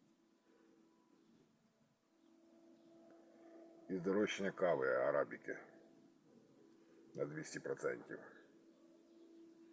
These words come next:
І я, злодій в законі, Гриня Сумський, п'ю на балконі каву Форт. Протестує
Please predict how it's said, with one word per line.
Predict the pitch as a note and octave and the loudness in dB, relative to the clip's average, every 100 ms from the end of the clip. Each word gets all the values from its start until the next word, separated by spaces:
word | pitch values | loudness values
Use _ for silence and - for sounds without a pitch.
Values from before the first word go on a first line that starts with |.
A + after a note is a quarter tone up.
| - - - - - | -20 -20 -20 -20 -10
І | F2 | -2
я, | F2+ F2 D#2 | 2 4 2
злодій | C#2+ F2 F#2+ D#2+ D2+ | 0 4 4 4 -2
в | |
законі, | C#2+ C#2+ F#2 D2 B1 A#1+ - - - - - - | 0 0 0 0 -2 -8 -12 -16 -20 -20 -18 -8
Гриня | - F2+ E2 - | -2 0 0 -2
Сумський, | - D2+ - C3 A#2 - - - - - - - - - - - - - - - - | -4 -6 -2 0 0 -2 -14 -20 -20 -20 -20 -20 -20 -20 -20 -18 -14 -12 -12 -16 -16
п'ю | D#2 D#2+ G#2 A#2+ - - - - - - - - | -8 -2 0 0 -2 -12 -16 -16 -20 -20 -20 -8
на | G3+ F#2+ | 0 2
балконі | E2+ - - G#2 F#2+ - - - - - | 4 2 6 6 6 4 2 -2 -8 -2
каву | - G2 G2 F#2+ - - - - | 4 6 6 4 0 -12 -20 -4
Форт. | F#2 D2+ - - - - - - - - - - - - - - - | 2 2 2 -6 -12 -18 -20 -20 -20 -20 -20 -20 -18 -16 -16 -16 -12
Протестує | C2+ E2 - A2 G#2+ F#2+ D2+ | -6 -4 -2 2 6 6 4